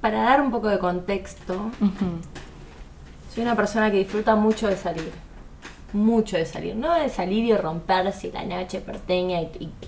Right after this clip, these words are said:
Speaker 1: pero ir a ver a varietés, ir a ver a varietés, ir a varietés, ir a, al teatro, ir a bailar a un centro cultural, son actividades que me parecen fabulosas,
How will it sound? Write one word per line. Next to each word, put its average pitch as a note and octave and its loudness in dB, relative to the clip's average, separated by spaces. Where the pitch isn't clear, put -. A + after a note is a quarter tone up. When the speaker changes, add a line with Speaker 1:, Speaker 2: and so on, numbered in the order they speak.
Speaker 1:
pero F#3+ 6
ir A#3 8
a A3+ 12
ver G3+ 6
a F3+ 6
varietés, E3+ 4
ir G#3 2
a - -2
ver G3 4
a E3 4
varietés, D3+ 0
ir A3 6
a G#3 10
varietés, F#3+ 4
ir F3+ 0
a, D#3 0
al F3+ 2
teatro, F#3 6
ir A3 6
a G#3+ 8
bailar F#3 6
a F#3 6
un F#3 4
centro F#3+ 0
cultural, F#3 4
son G#3 -4
actividades G3+ 2
que F#3+ -4
me F3 -2
parecen G3+ 0
fabulosas, E3 0